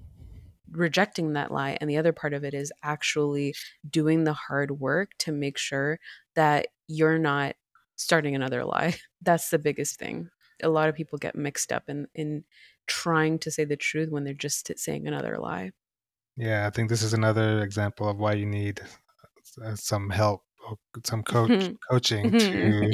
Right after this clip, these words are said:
Speaker 1: <laughs> Yeah.
Speaker 2: uh, you know, to make sure you don't, uh, fall into another, uh, s-, another story or another lie. Um, yes, you, you talked about values and having your personal philosophy. I think that's, like,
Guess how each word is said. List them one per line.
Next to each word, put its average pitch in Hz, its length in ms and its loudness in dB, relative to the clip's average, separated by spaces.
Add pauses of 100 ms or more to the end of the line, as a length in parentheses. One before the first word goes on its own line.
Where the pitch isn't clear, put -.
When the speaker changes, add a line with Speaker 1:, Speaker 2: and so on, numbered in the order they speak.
(120)
Speaker 1:
<laughs> - 160 -6
Yeah. 104 40 -8
Speaker 2:
uh, 107 60 0 (240)
you 117 120 2
know, 107 200 0
to - 140 -2
make 117 180 2
sure 113 200 4
you 107 140 0
don't, 113 500 2
uh, 104 260 -6
fall 107 300 0
into 104 320 -6
another, 104 580 0 (300)
uh, 101 280 -4
s-, - 140 0 (100)
another 120 260 2
story 107 800 2
or 110 200 -6
another 104 580 -4
lie. 104 400 -2 (800)
Um, 101 360 -12 (320)
yes, 110 360 -2
you, 120 180 -4
you 117 80 -8
talked 127 220 0
about 110 180 4
values 110 680 2
and 101 220 -2
having 107 280 0
your 101 80 -4
personal 113 380 -4
philosophy. 107 720 -6 (400)
I 117 40 -6
think 110 200 2
that's, - 540 2 (280)
like, 110 280 -6